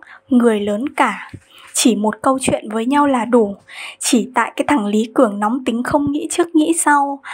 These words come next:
Ai chứ anh với nó còn có họ kia đấy." Chí Phèo chả biết họ hàng ra làm sao, nhưng cũng thấy lòng nguôi nguôi,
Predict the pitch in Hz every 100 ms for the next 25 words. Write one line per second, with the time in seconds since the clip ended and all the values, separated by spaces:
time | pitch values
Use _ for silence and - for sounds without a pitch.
0 | - - - - 247 240 233 - 262 277
1 | 294 262 254 254 247 311 247 185 180 330
2 | 311 - 294 277 226 254 - _ _ -
3 | - - _ - 226 220 - 247 240 320
4 | 220 277 302 - - 247 208 202 240 247
5 | 202 - 262 247 247 247 - - - 247
6 | 254 254 254 320 - 240 277 233 214 254
7 | 277 285 302 302